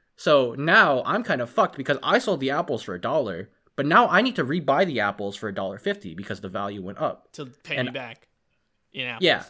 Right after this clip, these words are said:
Speaker 1: because I have to give those apples back to Win, or else Win is gonna sue me for not giving back the apples, right? So I need to buy the apples at one fifty, meaning that I lost a dollar and fifty for, uh, buying these apples.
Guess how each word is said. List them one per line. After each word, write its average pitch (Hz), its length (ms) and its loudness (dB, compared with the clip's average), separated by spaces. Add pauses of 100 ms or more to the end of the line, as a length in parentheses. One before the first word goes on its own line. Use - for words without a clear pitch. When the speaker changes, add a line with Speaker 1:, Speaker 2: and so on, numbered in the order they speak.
(140)
Speaker 1:
because 156 200 -2
I 147 120 4
have 220 300 6
to 180 80 0
give 165 180 2
those 147 160 0
apples 151 340 -2
back 113 200 -4
to 113 80 -4
Win, 127 440 -2
or 127 140 -2
else 135 120 0
Win 165 220 4
is 151 100 2
gonna 139 160 0
sue 220 220 0
me 123 220 -2
for 127 160 -8
not 113 160 -4
giving 113 180 -6
back 95 180 -6
the 117 120 -8
apples, - 580 -8
right? 113 320 -4 (300)
So 131 420 2 (300)
I 185 160 6
need 196 180 0
to 170 80 2
buy 135 300 2
the 135 180 -2
apples 120 300 -4
at 110 140 -2
one 135 200 0
fifty, 147 560 -8 (120)
meaning 131 280 -2
that 117 140 0
I 113 80 -2
lost 135 320 -2
a 117 60 -8
dollar 113 260 -2
and 101 100 -10
fifty 104 380 -12 (340)
for, 113 260 -2
uh, 98 300 -4 (240)
buying 101 200 -6
these 95 140 -8
apples. - 460 -6